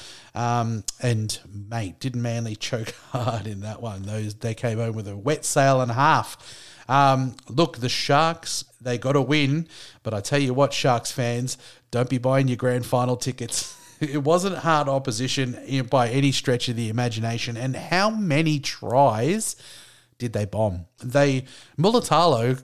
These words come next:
uh, got bombed th-, for, for three tries where he was completely open to the line.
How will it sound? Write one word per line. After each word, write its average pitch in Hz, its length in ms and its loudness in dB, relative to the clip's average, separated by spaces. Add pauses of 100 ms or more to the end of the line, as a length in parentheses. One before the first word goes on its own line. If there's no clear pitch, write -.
(120)
uh, 139 120 2
got 131 340 0
bombed 127 460 4
th-, - 500 -12
for, 131 200 -4
for - 340 -6
three 160 380 0
tries 127 440 4
where 123 100 0
he 127 40 2
was 127 100 -2
completely 143 640 0
open 127 400 0
to 131 100 -2
the 117 140 0
line. 120 480 4